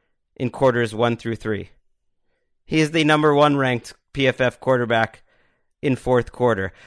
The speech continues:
Like, people got on Jalen Hurts for the garbage time stuff. Trevor Siemian i-, is the king of, of garbage time, which gets me to my fifth point. Like, I just want to apologize to Jameis Winston for some blasphemous things I said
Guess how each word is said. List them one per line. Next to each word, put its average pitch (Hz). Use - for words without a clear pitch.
Like, 143
people 196
got 180
on 165
Jalen 165
Hurts 156
for 170
the 147
garbage 156
time 160
stuff. 165
Trevor 185
Siemian 135
i-, 139
is 143
the 120
king 131
of, 123
of 123
garbage 139
time, 117
which 120
gets 165
me 151
to 131
my 113
fifth 135
point. 110
Like, 120
I 165
just 151
want 135
to 117
apologize 101
to 95
Jameis 101
Winston 107
for 117
some 101
blasphemous 113
things 117
I 104
said 98